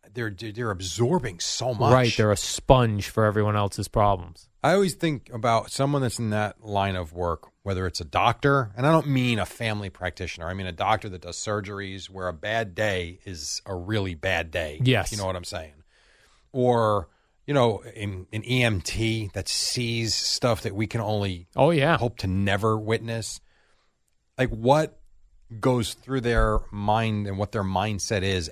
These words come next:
Speaker 1: after a, a day's work. And then I sit there and think about what we do.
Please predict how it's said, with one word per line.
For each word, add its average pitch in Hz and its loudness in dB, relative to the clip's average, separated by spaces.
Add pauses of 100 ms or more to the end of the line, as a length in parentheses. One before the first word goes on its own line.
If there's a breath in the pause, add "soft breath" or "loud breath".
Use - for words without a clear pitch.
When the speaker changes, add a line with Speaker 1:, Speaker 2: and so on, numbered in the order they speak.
(120)
Speaker 1:
after 104 -2
a, 90 0
a 98 -6
day's 95 -2
work. 92 0 (420)
And 107 -10
then 143 0
I 151 0
sit 123 -6
there 135 -6
and 107 -10
think 120 -8
about 107 -6
what 101 -2
we 101 -6
do. 87 -8